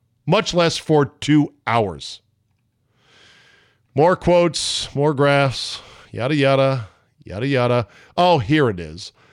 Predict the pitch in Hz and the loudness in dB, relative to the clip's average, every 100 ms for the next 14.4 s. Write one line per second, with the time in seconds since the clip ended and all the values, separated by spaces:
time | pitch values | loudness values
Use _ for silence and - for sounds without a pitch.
0 | _ _ 151 170 208 247 202 185 - - | _ _ 0 2 4 4 4 2 0 -2
1 | 175 156 143 143 139 - 143 135 127 107 | -2 0 0 2 0 0 0 2 0 0
2 | 113 - 180 165 143 113 98 123 123 131 | -4 -4 -2 0 0 -2 -2 -4 -6 -4
3 | 147 131 143 131 139 139 - 135 - 135 | -2 0 0 0 0 0 -2 -4 -2 -2
4 | 131 131 110 127 117 110 - 180 - 90 | -2 -4 -2 -2 -2 -6 -4 -2 -2 -8
5 | 90 _ - - 135 139 139 127 - - | -14 _ -20 -6 -2 2 2 0 -4 -8
6 | - 190 - 110 71 50 - - _ _ | -2 -2 -4 -6 -8 -14 -20 -20 _ _
7 | _ _ _ - 175 175 165 147 151 151 | _ _ _ 0 4 4 2 0 2 0
8 | - 143 180 165 151 147 139 147 131 120 | 0 0 0 0 0 2 0 0 0 0
9 | 135 139 131 117 113 101 - 151 151 113 | 2 2 0 -2 -2 -4 -4 -2 0 -2
10 | 117 120 - 113 101 - 175 151 139 117 | -4 -4 -4 -4 -4 -4 -2 0 0 -4
11 | - - - 127 117 110 104 147 151 139 | -12 -18 -12 -6 -4 -4 -2 0 0 -2
12 | 151 143 - - - 135 - 151 131 - | -2 -2 -6 -20 -8 -6 -2 -2 0 -2
13 | 123 123 117 117 107 - 107 110 98 92 | -4 -4 -6 -4 -6 -8 -12 -8 -8 -8
14 | 95 87 76 80 | -10 -14 -18 -20